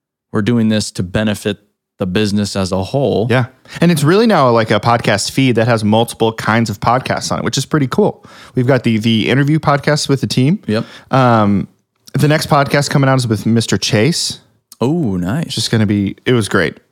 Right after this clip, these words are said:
Speaker 2: It was so fun catching up with him and, and hearing his story, and, um,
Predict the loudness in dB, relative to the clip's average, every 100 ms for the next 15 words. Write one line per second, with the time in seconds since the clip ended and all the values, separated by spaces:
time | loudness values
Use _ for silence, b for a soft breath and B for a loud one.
0 | -2 -2 0 0 0 0 0 -2 -2 -2
1 | 0 0 0 0 -2 0 2 2 2 0
2 | 0 0 2 2 0 -2 -6 _ _ b
3 | b b b -2 -2 -2